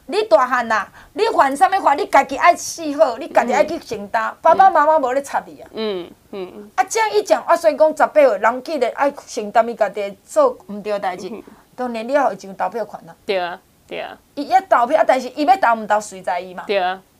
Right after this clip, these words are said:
Speaker 2: 会当放弃，但是你也有互这个权利啊，嘿。
Speaker 1: 对无？所以我讲这若毋是安尼讲，我毋知，我毋知讲啊，像安尼好贵党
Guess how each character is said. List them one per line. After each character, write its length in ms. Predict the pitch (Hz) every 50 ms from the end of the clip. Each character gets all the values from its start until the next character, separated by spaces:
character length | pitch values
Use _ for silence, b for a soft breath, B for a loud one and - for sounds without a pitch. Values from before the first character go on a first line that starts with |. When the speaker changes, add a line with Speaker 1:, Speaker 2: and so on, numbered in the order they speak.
| _ _
Speaker 2:
会 180 | - 220 214 220
当 100 | 262 294
放 220 | 330 359 254 262
弃， 160 | - 247 185
但 160 | 165 190 185 185
是 80 | 185
你 80 | 185 240
也 80 | 254
有 120 | 233 190 185
互 200 | 208 180 175 185
这 260 | 190 - - 220 208
个 80 | 190 -
权 220 | 233 180 170 175
利 160 | 175 165 147
啊， 100 | - 185 196
嘿。 180 | 214 180 156 - -
Speaker 1:
对 100 | 381 381
无？ 260 | 359 330 285 254 247
所 140 | 269 - 427
以 160 | 403 - - b b b b b b b b
我 240 | - 381 415 392 294
讲 180 | 359 381 381
这 140 | - 415 415
若 140 | 392 320 240
毋 100 | 226 226
是 80 | - 240
安 100 | 214 262
尼 120 | 285 285
讲， 180 | 254 294 269 -
我 120 | - 320
毋 120 | 339 294 226
知， 120 | 190 -
我 180 | 233 - 330 370
毋 80 | 359
知 60 | 302 233
讲 320 | 226 240 233 285 285 277 -
啊， 100 | - 320
像 180 | 320 - 285
安 160 | - 233 240 262
尼 100 | 269 277
好 160 | 277 269 247
贵 240 | 247 - 330 294 247
党 300 | - 285 254 226 208